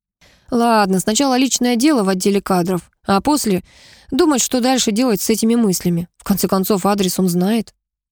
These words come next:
А пока настала пора узнать настоящее имя Хлопушки. Марья Ивановна хлопотала над папками с личными делами и приказами, которыми ему,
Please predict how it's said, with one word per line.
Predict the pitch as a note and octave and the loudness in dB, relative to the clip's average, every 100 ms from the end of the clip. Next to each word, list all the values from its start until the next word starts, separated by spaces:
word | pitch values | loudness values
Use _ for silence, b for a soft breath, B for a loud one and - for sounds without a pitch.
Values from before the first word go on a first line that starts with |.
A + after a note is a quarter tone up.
| _ B B B B | _ B B B B
А | F3+ | -4
пока | F3 E3+ - D#4+ | -2 -2 -2 -2
настала | G3 - G#3+ F3+ | -2 -2 0 0
пора | - F3 C4+ | -2 0 0
узнать | C4+ F3 F#3 A#3+ - - | -2 -2 -2 -2 -6 -4
настоящее | G3 - F#3 F3 F3 B3+ C#4+ - D#4+ | -4 -2 -2 -2 0 -2 -2 0 0
имя | - F#3 F3 F#3 G3 _ _ _ | 0 -2 -2 -2 -4 _ _ _
Хлопушки. | - F#3+ E3+ - - - - - _ _ _ _ _ _ _ b b b b b | -4 -2 -2 -4 -10 -10 -14 -16 _ _ _ _ _ _ _ b b b b b
Марья | D#4+ E4+ | 0 2
Ивановна | D4 D#4+ D#4 C#4 A#3+ | 2 2 2 2 0
хлопотала | A#3+ A3+ A3 - C4 C#4 | 0 0 0 0 2 2
над | A3+ G#3 - | 2 -2 0
папками | C4 C#4+ - C4+ C4 | 0 0 0 0 0
с | - | 0
личными | G3 - G3+ F#3 | -2 0 0 0
делами | F#3+ G3 A#3+ G#3 | 0 0 2 0
и | |
приказами, | F#3+ G3+ F3+ F3 E3+ E3 | 0 -2 -2 -2 -2 -4
которыми | F3 - E3+ E3+ | -4 -2 0 0
ему, | E3+ F3 B3+ | 2 2 0